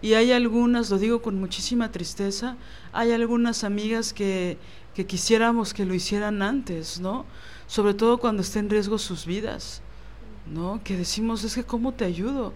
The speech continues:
¿Cómo, cómo le hago?". Y hay momentos en que, que esto lo he discutido por ahí, eh,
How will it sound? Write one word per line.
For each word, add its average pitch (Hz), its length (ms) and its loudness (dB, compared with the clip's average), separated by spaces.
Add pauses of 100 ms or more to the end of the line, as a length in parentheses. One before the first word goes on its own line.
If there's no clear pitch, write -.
(640)
¿Cómo, 233 340 0
cómo 262 220 2
le 247 160 2
hago?". 262 240 0
Y 233 80 4
hay 247 100 4
momentos 262 600 2
en 220 120 -2
que, 208 160 -2
que 233 100 -8
esto 285 180 0
lo 269 100 2
he - 20 2
discutido 240 720 -2 (560)
por 196 160 2
ahí, 214 340 4 (1400)
eh, 196 480 2